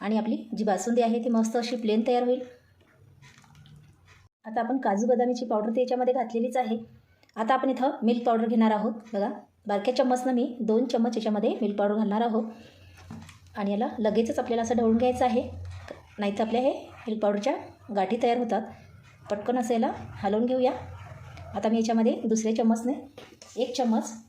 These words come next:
टाकून घेते. बघा दोन चम्मच टाकलेला आहे.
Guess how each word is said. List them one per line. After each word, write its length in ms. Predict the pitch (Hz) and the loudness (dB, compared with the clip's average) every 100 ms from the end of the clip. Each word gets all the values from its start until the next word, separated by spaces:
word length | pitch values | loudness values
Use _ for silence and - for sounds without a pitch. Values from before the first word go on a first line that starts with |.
| _ _ _ _ _ | _ _ _ _ _
टाकून 240 | 202 208 262 | -6 -2 -2
घेते. 200 | 262 - - | 0 -2 -4
बघा 160 | 214 220 - - - 214 | -4 -4 -4 -14 -8 0
दोन 140 | 220 | 2
चम्मच 320 | 220 226 - - - | 2 0 0 -4 -6
टाकलेला 320 | 208 220 247 | 0 2 2
आहे. 200 | 233 | 2